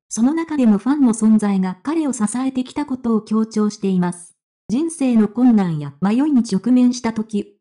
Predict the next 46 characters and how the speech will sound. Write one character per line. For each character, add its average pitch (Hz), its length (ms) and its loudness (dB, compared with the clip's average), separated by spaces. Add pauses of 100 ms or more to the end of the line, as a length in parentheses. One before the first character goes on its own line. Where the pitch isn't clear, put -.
彼 330 200 -4
が 277 140 0
フ 277 80 -6
ァ 294 80 -2
ン 302 100 -10
と 226 100 -2
共 262 220 -2
有 262 220 2
す 254 100 -8
る 240 100 -4
瞬 214 280 0
間 196 260 -2
は、 175 220 -4 (160)
彼 320 240 -2
ら 269 80 0
が 196 200 2
同 226 120 0
じ 262 140 -6
経 247 200 -2
験 233 240 2
を 214 100 0
通 247 220 -2
し - 140 -12
て 190 260 -4
助 - 320 -6
け 240 80 0
合 220 60 0
い、 208 180 0 (220)
成 277 240 -2
長 311 240 -2
し - 80 -8
て 285 160 -2
い 277 60 -2
く - 80 -14
特 240 220 -6
別 262 280 0
な 247 100 0
瞬 254 300 -2
間 240 240 -2
で 214 100 -4
す。 - 220 -16 (340)
そ 226 180 -2
ん 269 120 2
な 269 100 -2
絆 247 320 0
が、 208 220 -2